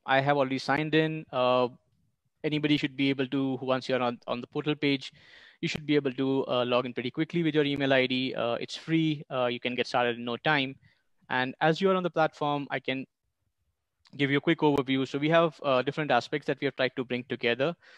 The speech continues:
from our past learnings, like Rajiv and Satyam also mentioned that, you know, uh, we have tried to bring the experience, what we have been hearing from the industry.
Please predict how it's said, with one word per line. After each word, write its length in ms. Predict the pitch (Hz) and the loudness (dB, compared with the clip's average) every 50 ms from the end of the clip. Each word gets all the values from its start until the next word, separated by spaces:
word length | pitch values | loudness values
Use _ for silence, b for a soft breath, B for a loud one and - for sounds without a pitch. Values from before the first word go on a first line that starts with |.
| B B B B | B B B B
from 380 | - - 139 135 139 135 135 135 - | -4 0 2 2 2 2 0 0 -2
our 120 | 131 127 | -2 -2
past 320 | - - 127 127 - - | 2 2 2 2 2 2
learnings, 460 | - 151 156 156 156 156 156 156 147 - | -2 0 0 0 -2 -4 -6 -6 -4 -2
like 140 | 123 123 | -2 0
Rajiv 260 | 131 123 120 127 131 131 | 0 0 0 0 -4 -4
and 100 | 131 123 | -4 -6
Satyam 220 | - 123 - 127 | -6 -8 -6 -6
also 240 | 127 127 120 - 131 | -4 -6 -6 -6 -4
mentioned 480 | 123 131 127 127 - - 131 123 127 | -4 -4 -4 -4 -4 -4 -4 -4 -2
that, 160 | 123 120 - - | -6 -6 -6 -6
you 80 | 120 | -8
know, 220 | 120 120 120 123 _ _ _ _ _ _ _ _ - | -6 -6 -8 -8 _ _ _ _ _ _ _ _ -2
uh, 100 | 123 120 | -2 0
we 60 | 127 | 0
have 80 | 135 - | -2 0
tried 180 | - 147 143 139 | 0 -2 0 0
to 60 | 143 | -2
bring 200 | 131 131 127 127 | -2 -2 -2 -2
the 60 | 120 | -2
experience, 680 | 110 - - _ 175 175 165 156 156 156 156 156 139 - | -4 -4 -4 _ 2 4 6 6 6 4 4 0 -6 -2
what 180 | 135 135 131 | -2 -2 -2
we 180 | 135 135 135 135 | -2 -2 2 2
have 280 | 131 123 123 120 117 123 | 4 4 4 2 0 -2
been 120 | 131 123 | -8 -8
hearing 320 | 120 131 127 123 123 127 123 | -2 2 2 2 2 -2 -6
from 160 | - 120 120 | -8 -6 -4
the 80 | 120 117 | -4 -4
industry. 680 | 117 123 147 143 - - 151 147 147 143 139 139 | -2 -2 -2 -4 -4 -6 -4 -2 0 0 -2 -4